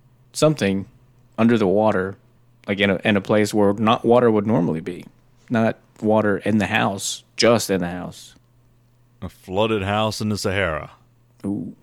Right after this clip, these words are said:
Speaker 1: hate when that happens. Ever happened to you?
Speaker 2: No. How many times has it happened to you?
Speaker 1: I can't
Speaker 2: Uh,
Speaker 1: say.
Speaker 2: enough times to hate it.
Speaker 1: I hate it when it happens.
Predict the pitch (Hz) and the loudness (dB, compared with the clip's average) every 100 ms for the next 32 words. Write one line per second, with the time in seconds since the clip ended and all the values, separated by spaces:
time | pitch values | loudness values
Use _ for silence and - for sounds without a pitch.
0 | - _ - 104 98 95 - - - - | -20 _ -2 0 0 -2 -6 -12 -20 -20
1 | _ _ _ _ - 107 113 117 120 127 | _ _ _ _ -4 -2 0 0 0 -2
2 | 131 _ _ _ _ 127 117 98 - - | -6 _ _ _ _ -4 -2 -4 -8 -18
3 | _ _ _ _ _ _ _ - 120 139 | _ _ _ _ _ _ _ -6 -4 -2
4 | 123 131 123 110 107 117 107 101 98 131 | -4 -2 -2 -2 -2 -2 -2 -2 0 0
5 | 147 - _ _ _ _ - 98 85 85 | -2 -8 _ _ _ _ -6 -4 -4 -6
6 | - - - 87 135 107 - - 104 113 | -10 -14 -14 -10 -4 -4 -2 0 0 0
7 | - 117 120 104 87 101 143 117 127 _ | -2 -2 -2 -2 -2 -2 -2 -2 -4 _
8 | _ _ _ - 127 - - _ _ _ | _ _ _ -12 -10 -12 -20 _ _ _
9 | _ - 120 135 95 90 92 90 87 90 | _ -2 2 4 4 2 -2 -4 -8 -14
10 | - - | -20 -20